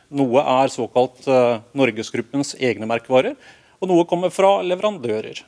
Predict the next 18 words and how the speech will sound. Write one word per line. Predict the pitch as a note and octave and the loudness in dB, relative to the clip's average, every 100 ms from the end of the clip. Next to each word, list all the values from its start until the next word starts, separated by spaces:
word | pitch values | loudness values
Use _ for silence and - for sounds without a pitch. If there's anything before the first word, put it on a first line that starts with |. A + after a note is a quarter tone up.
| - | -8
og | C#3+ D3 D3+ D3 | -2 0 0 0
derfor | B2+ B2+ D#3+ | -2 -2 2
er | D3 | 4
det | E3 | 2
også | - D3 | 0 -2
helt | C3 B2+ C3+ | -2 -2 -6
ulike | A2 A2 C3+ | -10 -10 -10
prispunkter | B2 G#2+ A#2 G#2+ - | -10 -10 -12 -12 -14
på | B2+ | -12
det. | A#2 B2+ | -10 -4
Men, | C#3 D3 | -2 2
eh, | D3+ C#3 | 4 2
vi | C3+ D#3 | 0 2
vet | B2 - C3 | 2 2 -2
nå | C#3+ | -4
at | C#3+ | -4
vi | C3 C3+ | -2 0
har | C3 A#2+ | 2 2